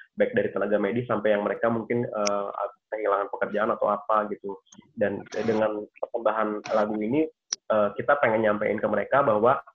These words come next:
kita sebenarnya semuanya ini manusia kuat, kita bisa ngelewatin ini semua, dan kita yakin ini semua bakal bisa berakhir.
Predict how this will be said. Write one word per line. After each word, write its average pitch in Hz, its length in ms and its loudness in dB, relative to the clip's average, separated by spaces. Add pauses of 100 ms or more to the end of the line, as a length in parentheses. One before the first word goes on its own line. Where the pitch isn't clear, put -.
kita 147 180 2
sebenarnya 131 380 4
semuanya 117 240 0
ini 147 80 0
manusia 123 320 0
kuat, 120 320 4 (240)
kita 139 160 0
bisa 117 180 -4
ngelewatin 107 460 2
ini 104 180 -2
semua, 113 380 0 (400)
dan 107 400 2
kita 131 180 6
yakin 123 300 4
ini 127 180 0
semua 120 240 0
bakal 104 240 0
bisa 101 240 -8
berakhir. 95 380 -8